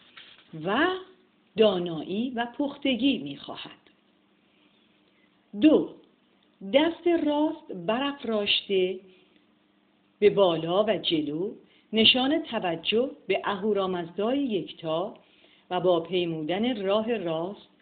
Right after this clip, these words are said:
از او پیروزی و کامیابی و یاری خواستن است. سه، چنبره یا حلقه در دست چپ نمایانگر عهد و پیمان و پایداری در آن است.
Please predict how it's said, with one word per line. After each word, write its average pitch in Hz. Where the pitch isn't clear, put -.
از 190
او 294
پیروزی 175
و 190
کامیابی 156
و 240
یاری 240
خواستن 170
است. -
سه، 302
چنبره 202
یا 165
حلقه 165
در 170
دست 156
چپ 233
نمایانگر 190
عهد 277
و 190
پیمان 180
و 180
پایداری 156
در 170
آن 110
است. -